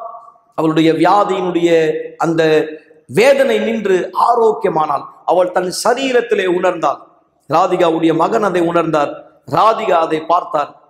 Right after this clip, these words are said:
நீங்கள் சாட்சி கேட்டீர்கள். நண்பர்களே, நீங்க யார் உங்க சரீரத்துல வேதனையை உணர்றீங்களோ அல்லது உங்க குடும்பத்தார் படுக்கையில இருக்கிறத பார்த்து நீங்க யார் அழுதுட்டு இருக்கீங்களோ,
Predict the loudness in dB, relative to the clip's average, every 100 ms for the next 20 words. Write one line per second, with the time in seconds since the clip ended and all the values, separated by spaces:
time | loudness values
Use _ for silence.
0 | _ -4 0 0 0 -2 0 -2 0 0
1 | 0 -2 -6 -10 -20 _ -4 0 2 2
2 | 0 -2 -8 -16 -6 0 2 4 4 2
3 | 0 -2 -2 0 -2 0 0 0 -2 -4
4 | -4 -2 -2 -4 -2 -2 -4 -16 _ _
5 | _ _ 0 2 2 2 2 2 2 2
6 | 2 2 0 0 -2 0 -2 0 -2 -2
7 | -4 0 0 2 0 -2 -8 -10 -14 -12
8 | -4